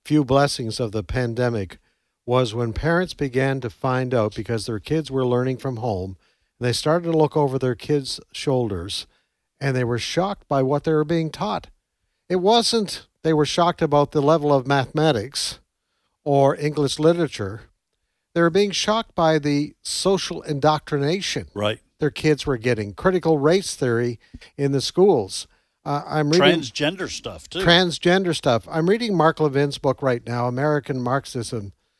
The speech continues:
Speaker 1: And Levin, to the best of my knowledge, is not a Christian, but, uh,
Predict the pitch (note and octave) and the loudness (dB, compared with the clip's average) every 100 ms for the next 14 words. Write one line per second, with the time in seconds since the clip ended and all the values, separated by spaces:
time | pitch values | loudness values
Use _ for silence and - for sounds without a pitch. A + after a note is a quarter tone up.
0 | _ _ _ _ _ _ _ _ _ - | _ _ _ _ _ _ _ _ _ -2
1 | D3+ D3 C#3+ C3 - - _ _ _ _ | 2 4 2 0 -8 -14 _ _ _ _
2 | _ _ - C3 D#3 D3+ - B2+ B2+ C#3 | _ _ -6 2 2 2 -4 -4 -2 -2
3 | - C#3+ C3 B2 C3 B2+ - A#2+ B2+ A#2 | -4 -4 -2 0 0 0 -6 -2 -2 -2
4 | - F#3 F#3+ - A2+ G2 G#2+ - _ - | -2 -2 -2 -4 -8 -8 -12 -16 _ -16
5 | B2 C3+ B2+ B2+ - _ _ B2+ A#2+ B2 | -2 0 2 -2 -12 _ _ -4 -2 -2